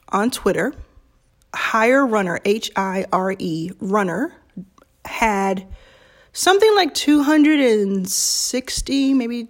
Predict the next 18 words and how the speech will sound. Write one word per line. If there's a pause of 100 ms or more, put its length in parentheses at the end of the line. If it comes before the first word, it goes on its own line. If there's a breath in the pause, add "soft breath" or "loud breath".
I
don't
know,
two
hundred
and
sixty,
two
hundred
and
seventy (580 soft breath)
followers. (320)
This
time
yesterday
on
Saturday
morning.